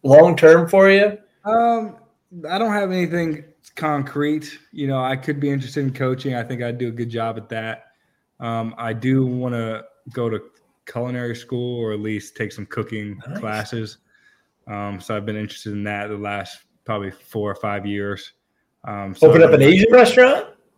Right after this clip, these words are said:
Speaker 2: Yeah. Well, I don't know if I'm gonna own my own restaurant. I just would like to work as a, as a chef, and, and it'd be cool to get trained, you know, classically.
Speaker 1: That's pretty cool.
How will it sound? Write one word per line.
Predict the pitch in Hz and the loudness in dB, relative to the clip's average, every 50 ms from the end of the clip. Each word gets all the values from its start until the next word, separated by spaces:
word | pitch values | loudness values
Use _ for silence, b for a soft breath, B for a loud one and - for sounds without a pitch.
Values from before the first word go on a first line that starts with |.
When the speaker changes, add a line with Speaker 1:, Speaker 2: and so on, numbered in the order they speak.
| _ _ _ | _ _ _
Speaker 2:
Yeah. | - 117 104 98 101 101 - _ _ _ - | -10 -8 -8 -8 -10 -14 -16 _ _ _ 0
Well, | 147 160 175 170 147 | 4 4 4 4 4
I | 143 165 | 2 2
don't | 175 175 | 4 4
know | 170 156 | 4 4
if | 139 143 | 4 4
I'm | 139 | 4
gonna | 139 135 123 | 2 2 0
own | 120 131 135 123 | 0 -2 -2 -2
my | 120 113 | -2 -2
own | 110 110 104 | -4 -4 -4
restaurant. | 107 113 113 110 - - 104 98 95 | -4 -4 -4 -4 -6 -8 -8 -8 -8
I | 95 101 | -10 -10
just | 101 101 92 - _ - | -12 -12 -16 -18 _ -16
would | 107 98 101 | -14 -12 -10
like | 101 98 95 - | -12 -12 -12 -14
to | 98 | -16
work | 92 92 104 95 - _ _ _ _ _ _ _ _ _ _ _ _ _ _ | -14 -12 -14 -14 -14 _ _ _ _ _ _ _ _ _ _ _ _ _ _
as | - 110 104 95 | -10 -10 -8 -8
a, | 95 92 110 104 95 - | -8 -10 -10 -12 -14 -14
as | 110 98 95 | -12 -12 -12
a | 92 | -14
chef, | - - 110 98 92 90 - - | -12 -10 -8 -8 -8 -10 -12 -12
and, | 104 95 92 92 - | -12 -12 -12 -12 -14
and | 101 95 92 95 98 | -14 -14 -14 -12 -12
it'd | 104 101 104 | -12 -8 -8
be | 101 | -8
cool | 95 - 110 104 98 | -8 -6 -6 -6 -4
to | 95 | -6
get | 98 95 92 | -8 -8 -10
trained, | - - 104 101 101 101 98 90 - _ - | -10 -10 -8 -8 -6 -8 -8 -10 -12 _ -14
you | 101 | -12
know, | 95 92 90 | -12 -12 -12
classically. | - - 101 95 92 - 95 - 101 | -10 -8 -8 -8 -8 -8 -10 -10 -8
Speaker 1:
That's | 95 92 | -4 -2
pretty | - 202 - | -2 -2 -2
cool. | - - 180 151 113 - - - | -2 0 2 2 2 0 -2 -8